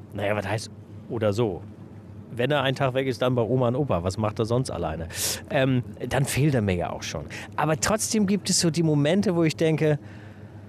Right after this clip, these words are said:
ah, weißt du, wenn du, wir hatten so eine harte Woche hinter uns, wo er nicht richtig schlafen wollte.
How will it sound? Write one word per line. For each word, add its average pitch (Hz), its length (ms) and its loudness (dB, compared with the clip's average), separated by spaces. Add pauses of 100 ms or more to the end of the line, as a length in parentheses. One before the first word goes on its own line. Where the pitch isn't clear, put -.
(460)
ah, 165 640 4 (720)
weißt 147 200 2
du, 160 60 4
wenn 143 140 4
du, 135 200 4 (1040)
wir 123 100 0
hatten 165 140 2
so 147 80 4
eine 107 240 2
harte 139 420 0
Woche 131 220 2
hinter 117 320 2
uns, 110 200 -2
wo 107 100 2
er 101 60 6
nicht 110 420 2
richtig 98 320 -2
schlafen 90 400 0
wollte. 85 360 -4